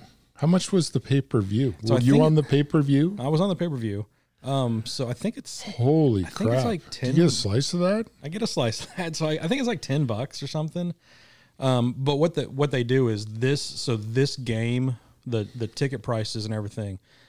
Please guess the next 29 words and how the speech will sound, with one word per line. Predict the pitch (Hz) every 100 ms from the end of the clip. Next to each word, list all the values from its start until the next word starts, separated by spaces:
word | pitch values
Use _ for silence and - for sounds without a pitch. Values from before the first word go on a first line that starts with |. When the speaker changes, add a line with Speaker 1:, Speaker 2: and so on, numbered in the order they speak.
| _
Speaker 2:
this | 113 127 139
pays | - - 123 120 117 110
for | - 107 104
both | 107 117 113
schools, | - - 120 104 95 92 - - _ _ _ _ _ _
um, | 110 104 90 87 95 _ _
sports | - - - 113 104 - - - - _
thing | 127 107 101
for | - 117
the | 95
whole | 98 120
year | 110 104
for | 104 -
all | 117 107
sports | - 101 - - - - _ _
across | - 120 110
the | -
board. | 101 95 92 - _ _ - _
So, | - 117
like, | 107 107
they | 120
always | 113 104
need | 113
to | 101
have | 117 104
a |
bigger | 92 101 104 95
showing | - 127 123 101 95 98 - _ _ _
for | - 101 98 95 98